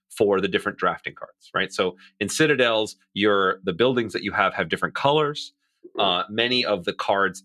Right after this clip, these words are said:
Speaker 1: that you draft have references for those colors. So I know that a card is gonna be better for me if I have a bunch of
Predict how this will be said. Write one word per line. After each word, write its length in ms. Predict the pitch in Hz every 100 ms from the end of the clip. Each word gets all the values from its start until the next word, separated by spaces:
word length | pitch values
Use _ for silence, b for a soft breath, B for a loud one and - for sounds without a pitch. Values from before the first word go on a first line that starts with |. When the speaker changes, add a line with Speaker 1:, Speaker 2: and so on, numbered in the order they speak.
| -
Speaker 1:
that 160 | 104
you 80 | 92
draft 400 | 135 127 127 -
have 260 | - 104 82
references 540 | 104 120 139 - 135
for 120 | - 90
those 220 | 85 -
colors. 460 | - 156 156 147
So 380 | - 92 87 90
I 100 | 90
know 220 | 90 92 95
that 100 | 92
a 40 |
card 280 | - 98 95
is 60 | 87
gonna 160 | 95
be 100 | 90
better 280 | 82 107 107
for 120 | -
me 240 | 104 101 98
if 120 | -
I 100 | 87
have 160 | 87
a 40 | 87
bunch 200 | 92
of 100 | 90